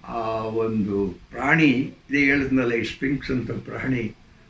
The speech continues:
ಒಂದು ಪ್ರಶ್ನೆ ಹೇಳ್-, ಕೇಳಿ, ಈ ಪ್ರಶ್ನೆಗೆ ಉತ್ತರ ಹೇಳಿದ್ರೆ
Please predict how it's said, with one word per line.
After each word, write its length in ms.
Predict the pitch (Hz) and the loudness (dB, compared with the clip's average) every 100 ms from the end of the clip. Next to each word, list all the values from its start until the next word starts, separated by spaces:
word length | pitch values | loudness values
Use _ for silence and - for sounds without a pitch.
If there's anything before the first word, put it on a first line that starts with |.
| - | -6
ಒಂದು 220 | 117 113 | -2 -2
ಪ್ರಶ್ನೆ 500 | 117 131 131 - 156 | 0 0 0 0 4
ಹೇಳ್-, 420 | 139 127 117 - - | 4 4 0 -4 4
ಕೇಳಿ, 300 | 131 131 117 | 4 6 4
ಈ 340 | - 131 123 | 2 -2 -2
ಪ್ರಶ್ನೆಗೆ 500 | 123 127 - 170 165 | 0 -2 0 2 2
ಉತ್ತರ 340 | 123 - 156 | 0 -4 4
ಹೇಳಿದ್ರೆ 880 | 156 139 127 113 120 120 160 - - | 4 6 2 0 0 0 -2 -4 -8